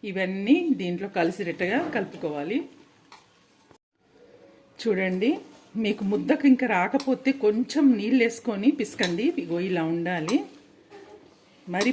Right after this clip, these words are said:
పలసగా చేసుకోవద్దండి. ఇదిగో ఇలా గట్టిగానే ఉండాలి. ఇప్పుడు మీ సైజు వడలు ఎట్లా చేస్తారో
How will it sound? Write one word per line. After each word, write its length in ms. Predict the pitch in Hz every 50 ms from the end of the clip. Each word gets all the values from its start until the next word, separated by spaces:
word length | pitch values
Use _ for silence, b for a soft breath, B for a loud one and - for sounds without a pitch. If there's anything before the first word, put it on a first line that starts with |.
| -
పలసగా 360 | 226 190 208 208 - 254 240 -
చేసుకోవద్దండి. 720 | 214 202 202 - - - 185 170 160 165 160 165 175 185 247 320 285 - - - - - - - - 170
ఇదిగో 220 | 151 160 151 143 139 - - _ _ _ _ _ - B B B B B B B B _ _ _ - - - - _ _ _ - - - - 180
ఇలా 160 | 151 160 156
గట్టిగానే 440 | 151 139 165 160 - 220 220 277 294
ఉండాలి. 460 | 277 226 175 151 139 135 127 131 143 - - _ _ _ _ _ _ _ B B B B B B B B _
ఇప్పుడు 260 | 208 185 - 214 240 294 269 202
మీ 80 | 185 175 - - - - -
సైజు 400 | 202 180 180 196 175 160 180 180 - - - - - - - 196
వడలు 320 | 185 180 180 185 185 180 165
ఎట్లా 180 | 170 - 190 175 180
చేస్తారో 460 | 165 160 - - 185 165 151 165 226